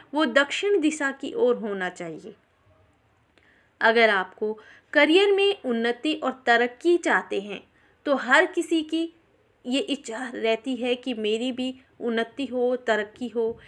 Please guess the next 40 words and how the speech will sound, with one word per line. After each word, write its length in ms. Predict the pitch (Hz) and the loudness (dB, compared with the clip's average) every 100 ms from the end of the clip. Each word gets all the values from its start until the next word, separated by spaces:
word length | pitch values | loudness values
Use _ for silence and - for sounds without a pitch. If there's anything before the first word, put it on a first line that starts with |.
| - - | -18 0
लेकिन 360 | 311 349 403 320 | 2 8 8 6
घर 300 | 202 254 320 | 0 0 2
में 160 | 392 | 2
मौजूद 500 | 339 254 240 269 311 | 0 0 0 -2 -2
नेगेटिव 560 | 269 226 220 277 359 370 | 0 -2 -2 -2 -2 -2
ऊर्जा 420 | 226 220 202 247 302 | -6 -8 -4 -2 -2
और 320 | - 262 262 | -2 -4 -2
ग्रहों 420 | 202 208 202 285 | -2 -4 -4 -8
के 140 | 302 | -6
प्रतिकूल 600 | 302 247 226 294 330 359 | -6 -4 -4 -6 -2 -2
प्रभाव 500 | 339 233 190 180 202 | -2 -6 -4 -4 -4
के 240 | 220 247 247 - - - | -4 -6 -6 -12 -20 -6
रीजन 380 | 226 233 302 294 | -4 -2 -2 -4
से 220 | 277 254 | -4 -4
कई 260 | 240 254 294 | -2 -2 0
बार 300 | 254 233 220 | 0 0 -2
व्यक्ति 380 | 196 202 - 226 | -4 -4 -6 -8
है, 140 | 233 | -8
वो 220 | 254 - - | -10 -10 -4
उलझा 320 | 311 302 330 | -2 0 -2
रहता 320 | 240 170 147 | -2 -6 -10
है 240 | 165 175 _ _ - - - | -14 -18 _ _ -20 -12 2
और 160 | 277 | 4
मेहनत 460 | 269 269 277 330 330 | 4 2 2 2 0
के 140 | 320 | -2
बाद 340 | 254 226 220 226 | 2 4 4 2
भी 220 | 240 240 | -4 -6
उसको 460 | 220 - - 254 247 _ - | -6 -8 -4 -4 -6 _ -6
सफलता 460 | 247 - 240 247 247 | -4 -2 -2 -2 -4
नहीं 320 | 226 233 320 | -4 -2 -2
मिल 180 | 254 202 | 0 -4
पाती। 360 | - 165 - - _ _ _ _ - - - - | -8 -12 -16 -20 _ _ _ _ -20 -20 -10 0
ऐसे 340 | 277 277 330 | 0 0 -2
में 180 | 285 208 | 0 -2
देखिए, 320 | 208 208 277 | -4 -4 -6
हनुमान 560 | 226 226 233 233 254 254 | -4 -4 -4 -4 -4 -4
जी 100 | 269 | -8
की 180 | - - - | -12 -6 -2
ऐसी 320 | 254 311 403 | -2 4 4
तस्वीर 600 | 330 - - 247 240 | 4 -8 -6 -4 -4